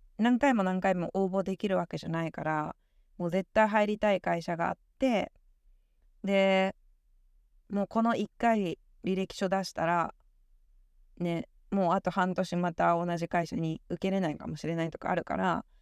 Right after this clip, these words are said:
完璧にしてから出さなきゃみたいなのがやっぱこの中結構、この世の中よくあるパターンだと思うんだけど、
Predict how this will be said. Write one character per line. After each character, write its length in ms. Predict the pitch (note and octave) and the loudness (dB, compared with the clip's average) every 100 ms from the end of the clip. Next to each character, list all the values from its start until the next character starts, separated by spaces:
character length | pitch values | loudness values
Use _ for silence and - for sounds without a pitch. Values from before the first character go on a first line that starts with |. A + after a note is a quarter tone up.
| _ _ _ - | _ _ _ -2
完 220 | A#3+ A3 | 0 2
璧 220 | A3+ A3 | 0 0
に 120 | G#3+ | 0
し 40 | - | -2
て 140 | G#3+ | 0
か 100 | F#3+ | 0
ら 80 | E3+ | 0
出 100 | E3+ | -2
さ 100 | F#3 | -2
な 160 | F3+ | -2
き 80 | E3 | -2
ゃ 60 | E3+ | -4
み 140 | D#3 | -2
た 120 | - | -2
い 60 | D#3+ | -4
な 80 | D#3 | -4
の 140 | D#3 | -4
が 80 | E2+ | -2
や 80 | E3 | -2
っ 20 | |
ぱ 120 | - | -2
こ 120 | - F#3 | -4 -2
の 120 | F#3 | 0
中 240 | F#3 - | -2 -2
結 180 | - - - | -6 -8 -10
構、 240 | D3+ - - | -8 -8 -4
こ 100 | F#3 | -2
の 100 | F3+ | 0
世 100 | F#3+ | 0
の 100 | G3 | 0
中 200 | E3+ - | -2 -2
よ 120 | F3+ | -2
く 160 | - - | 0 0
あ 100 | F3+ | 2
る 240 | D#3 - _ - - - | -2 -6 _ -20 -12 -4
パ 100 | G#3+ | 0
タ 120 | C4 | 2
ー 40 | |
ン 20 | G3+ | 2
だ 80 | - | 0
と 120 | E3+ | -4
思 160 | E3 | -2
う 40 | E3 | -2
ん 40 | |
だ 100 | E3 | -6
け 120 | - | -6
ど、 280 | - D#3+ D#3+ | -6 -4 -4